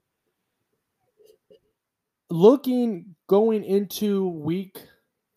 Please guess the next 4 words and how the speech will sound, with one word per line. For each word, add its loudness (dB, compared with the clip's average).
fifteen, -8
I, 0
I, -6
I -4